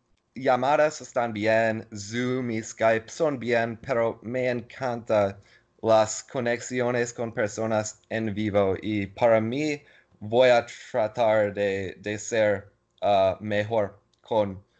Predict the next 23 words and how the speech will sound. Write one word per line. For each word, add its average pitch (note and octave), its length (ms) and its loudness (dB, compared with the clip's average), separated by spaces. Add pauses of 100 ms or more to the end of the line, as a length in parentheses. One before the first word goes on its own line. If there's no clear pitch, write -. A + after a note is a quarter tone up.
(480)
las A2 280 0
personas G#2+ 460 -6
en G#2+ 120 -2
mi G#2 140 -6
vida, F#2 400 -6 (240)
porque G#2 640 -2 (1000)
tengo E3 360 0
que, A#2+ 480 0 (200)
tengo D3 280 -8
que, A#2 540 -2 (280)
um, G2 520 -2 (1120)
estar, A#2 720 2 (800)
ah, F2+ 500 0 (1600)
en, C3+ 280 -2
en, C3 180 0
en A#2 140 -6
vivo G2+ 280 -4
para G2+ 200 -2
mí, F#2 220 -8
para, A#2 420 0
para A#2 180 2
ser G2 220 -4
feliz. F#2+ 380 -10